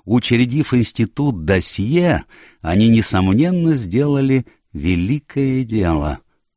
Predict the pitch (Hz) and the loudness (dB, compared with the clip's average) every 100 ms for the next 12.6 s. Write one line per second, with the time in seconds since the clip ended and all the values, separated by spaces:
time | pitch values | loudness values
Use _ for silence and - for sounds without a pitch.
0 | _ _ - - - - _ - 127 95 | _ _ -20 -20 -20 -20 _ -6 -4 -2
1 | 76 - - 76 69 _ _ _ - 92 | -4 -4 -2 -4 -6 _ _ _ -10 -6
2 | 78 80 - 76 82 107 127 117 - _ | -4 -6 -4 -4 0 0 0 -4 -12 _
3 | _ - 85 82 98 117 62 87 98 - | _ -4 -2 0 0 -2 -2 -4 -4 -4
4 | 98 80 65 69 71 80 71 65 62 65 | -4 -4 -6 -6 -6 -6 -6 -6 -10 -14
5 | _ _ _ _ _ _ _ _ _ _ | _ _ _ _ _ _ _ _ _ _
6 | _ _ _ _ _ - 117 101 - 67 | _ _ _ _ _ -6 -4 -4 -4 -8
7 | - _ _ _ - 101 82 - 85 80 | -10 _ _ _ -6 -4 -4 -4 -4 -2
8 | 95 127 120 120 85 78 65 - 80 85 | 0 0 -2 -4 -4 -4 -4 -6 -4 -4
9 | 101 - _ - - 73 73 71 73 67 | -4 -12 _ -16 -10 -6 -6 -6 -6 -6
10 | 64 62 _ _ _ _ - 87 78 71 | -8 -12 _ _ _ _ -14 -10 -10 -6
11 | 85 104 - _ - 87 - 90 73 78 | -4 -4 -8 _ -12 -8 -4 -2 -2 -4
12 | - 90 85 78 76 65 | -4 -8 -6 -6 -8 -8